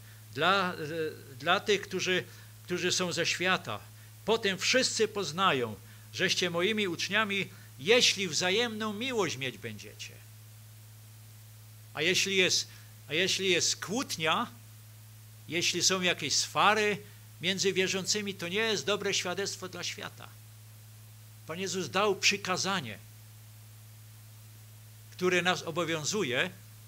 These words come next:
za które też zostań-, zostaniemy jako uczniowie, jako Jego żywy Kościół,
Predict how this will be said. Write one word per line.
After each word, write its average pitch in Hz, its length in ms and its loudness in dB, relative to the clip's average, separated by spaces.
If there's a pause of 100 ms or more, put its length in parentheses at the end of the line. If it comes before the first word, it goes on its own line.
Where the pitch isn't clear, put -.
(240)
za 170 160 2
które 202 340 4
też 190 200 -2
zostań-, 170 580 -2
zostaniemy 160 680 -2 (500)
jako 156 320 2
uczniowie, 160 640 0
jako 131 340 0
Jego 143 560 -4
żywy 170 360 -2
Kościół, 180 600 -4